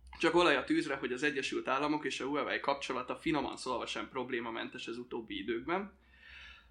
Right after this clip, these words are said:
Az U S A kormánya ugyanis gyakorlatilag tiltja a kínai cég hálózati berendezéseinek használatát adatbiztonsági okokra hivatkozva. Kanada súlyosan megsérti Meng Wanzhou jogait,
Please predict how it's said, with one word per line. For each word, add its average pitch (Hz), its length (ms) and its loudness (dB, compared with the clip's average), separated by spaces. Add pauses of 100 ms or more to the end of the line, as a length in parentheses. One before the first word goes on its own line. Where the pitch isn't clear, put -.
(200)
Az 131 160 -2
U 214 60 8
S 196 80 4
A 151 100 4
kormánya 156 500 6
ugyanis 156 340 4
gyakorlatilag 135 640 0
tiltja 156 460 4
a - 60 -4
kínai 143 420 0
cég 151 340 2
hálózati 147 600 2
berendezéseinek 127 920 -2
használatát 135 880 0
adatbiztonsági 117 960 -2
okokra 127 360 -4
hivatkozva. - 800 -10 (1040)
Kanada 180 420 8
súlyosan 165 460 4
megsérti 143 520 4
Meng 147 280 4
Wanzhou 131 500 0
jogait, 143 560 0